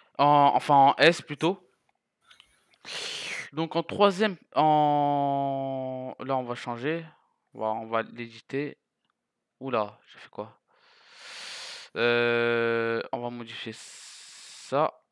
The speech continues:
On va mettre A. Voilà. Et on va commencer avec, euh, pour le P V E. Non, mais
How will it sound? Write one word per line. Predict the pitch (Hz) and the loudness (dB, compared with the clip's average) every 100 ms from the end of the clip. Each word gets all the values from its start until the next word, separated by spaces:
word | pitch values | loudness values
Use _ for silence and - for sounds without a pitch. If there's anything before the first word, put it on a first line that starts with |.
| _ - | _ -12
On | |
va | 120 120 | -8 -8
mettre | 120 123 - - _ _ _ _ _ _ _ _ _ _ _ - _ _ _ _ _ _ _ - | -10 -12 -14 -20 _ _ _ _ _ _ _ _ _ _ _ -20 _ _ _ _ _ _ _ -4
A. | 127 143 160 - _ _ _ _ _ _ _ _ _ _ _ _ _ _ _ _ _ _ _ _ _ _ _ _ _ _ _ _ _ - | 0 0 0 -6 _ _ _ _ _ _ _ _ _ _ _ _ _ _ _ _ _ _ _ _ _ _ _ _ _ _ _ _ _ -20
Voilà. | 131 123 120 127 160 165 _ - - | -10 -4 -2 2 0 -2 _ -20 -10
Et | 127 | -2
on | |
va | 127 | -2
commencer | 131 139 139 135 165 165 - | 0 0 -2 -2 -6 -6 -2
avec, | 131 135 139 156 151 | 0 0 -2 -4 -4
euh, | 139 131 127 127 127 - _ - _ | -4 -4 -4 -4 -6 -8 _ -20 _
pour | - | -2
le | 147 | -2
P | 147 156 | 0 -2
V | 147 | 2
E. | 180 220 - _ - - - - - - - _ _ _ _ _ _ _ _ - | 0 0 -6 _ -20 -20 -18 -16 -18 -20 -20 _ _ _ _ _ _ _ _ -4
Non, | 180 208 165 | 6 8 8
mais | 139 135 135 | 4 -2 -2